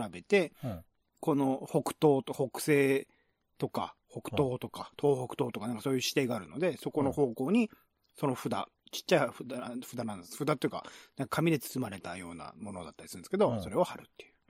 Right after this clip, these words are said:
Speaker 2: うちの中のどこかに貼るってこと？
Speaker 1: そうそうそうそうそうそう。
Speaker 2: あ、じゃあ、うちに、その、いて、で、その札を貼るべき場所を探して、それな、
Speaker 1: うん。
Speaker 2: 例えばその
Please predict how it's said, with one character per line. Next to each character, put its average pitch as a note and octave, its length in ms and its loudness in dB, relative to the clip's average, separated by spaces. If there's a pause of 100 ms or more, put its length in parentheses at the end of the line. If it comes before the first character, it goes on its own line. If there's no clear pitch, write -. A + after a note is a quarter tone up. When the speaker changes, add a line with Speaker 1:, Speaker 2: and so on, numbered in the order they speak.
Speaker 2:
う F#3 100 2
ち D4 180 -2
の D4 140 0
中 D4 320 2
の G#3+ 240 0
ど F#3+ 220 6
こ D#3 100 2
か C#3 80 2
に - 80 0
貼 - 140 -4
る F2 100 -6
っ - 20 -12
て - 80 -12
こ - 120 -12
と？ - 140 -8 (480)
Speaker 1:
そ - 180 0
う - 20 4
そ F#3+ 140 -2
う - 20 -2
そ - 140 -6
う - 20 -10
そ - 160 -12
う - 40 -14
そ - 120 -14
う - 40 -16
そ - 180 -16
う。 - 20 -20 (120)
Speaker 2:
あ、 - 100 -12 (200)
じ F#3 80 4
ゃ - 40 4
あ、 - 60 -8
う F#3+ 100 2
ち - 180 0
に、 C4+ 300 0 (320)
そ G3+ 140 -4
の、 F#3 400 2 (240)
い E3 120 -2
て、 F#3+ 380 6 (460)
で、 F3 100 -8
そ F#3 160 -4
の F#3+ 200 -2
札 F#3 300 0
を G3 180 8
貼 F3+ 200 6
る F3+ 160 6
べ G3+ 140 8
き E3 160 2
場 A2 140 6
所 G#2 180 -2
を F2 60 -4
探 A2+ 280 0
し - 180 -2
て、 F#3+ 300 6 (400)
そ A3 140 8
れ G3+ 60 4
な、 F3 60 6
Speaker 1:
う - 20 4
ん。 A#2 180 4
Speaker 2:
例 G#3+ 80 12
え G3 60 12
ば C#3 80 4
そ A2 100 0
の G2 220 -2